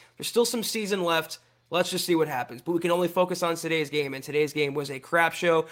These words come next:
I don't blame them for getting booed. I feel bad for Broncos country. You guys deserve so much better.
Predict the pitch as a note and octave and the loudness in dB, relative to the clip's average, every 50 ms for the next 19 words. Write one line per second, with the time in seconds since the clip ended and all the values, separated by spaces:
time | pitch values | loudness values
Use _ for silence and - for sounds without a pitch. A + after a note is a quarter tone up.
0 | - - - - D#3 D#3+ D3+ D3+ C3+ D3 E3+ F3+ F#3+ F#3+ F#3 F3+ F3 F3 F3 D#3 | -12 -6 0 2 2 4 2 0 0 0 0 0 2 2 2 0 0 0 0 4
1 | E3+ E3 E3 D#3+ D3+ D3 D3+ F3+ F#3 D#3+ D3 C#3+ C#3 C#3+ - - - C#3+ D#3+ E3 | 4 4 4 2 -2 0 2 4 4 4 4 2 -2 -8 -12 -4 2 4 4 4
2 | E3 - F#3+ F3+ D#3+ E3+ E3 D#3+ D#3 D#3+ - - D3+ D#3 D#3+ D#3+ D#3 D3+ - - | 4 2 2 2 4 4 4 4 2 0 -2 -2 2 2 2 2 2 0 -2 -2
3 | D#3 C#3+ B2+ - D3 C3+ C3+ D#3 D3+ E3 D#3 D#3 D3 D3+ C#3+ C3+ D3+ D3+ D3 C3+ | -6 -6 -6 -6 -8 -8 -6 -2 2 2 2 2 2 -2 -4 -2 -2 -2 -2 -4
4 | B2+ - _ _ - - - - - G#3+ G3 F#3 F3 D#3 - - C#3 C#3 C3+ - | -8 -10 _ _ -12 -8 -4 0 2 2 4 4 2 0 0 -2 -8 -8 -8 -10
5 | - | -14